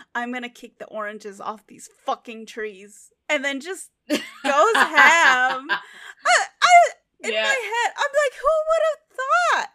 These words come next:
Speaker 1: like, to fucking do that?" <laughs>
Speaker 2: Mm-hmm. Yep. She's like, "Oh, yeah, I remember,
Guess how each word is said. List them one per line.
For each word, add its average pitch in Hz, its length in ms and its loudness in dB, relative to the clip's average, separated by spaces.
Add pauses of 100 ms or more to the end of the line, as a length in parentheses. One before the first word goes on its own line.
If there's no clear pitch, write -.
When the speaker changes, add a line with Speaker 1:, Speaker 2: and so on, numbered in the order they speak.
(360)
Speaker 1:
like, 415 280 -8
to 508 160 -4 (180)
fucking 508 540 -8
do 277 200 0 (140)
that?" 247 720 0 (300)
<laughs> - 400 -20
Speaker 2:
Mm-hmm. 208 500 -12 (840)
Yep. 233 300 4 (320)
She's 339 200 -6
like, 311 260 -2 (260)
"Oh, 269 80 -4
yeah, 285 100 -2 (180)
I 254 220 6
remember, 240 760 -4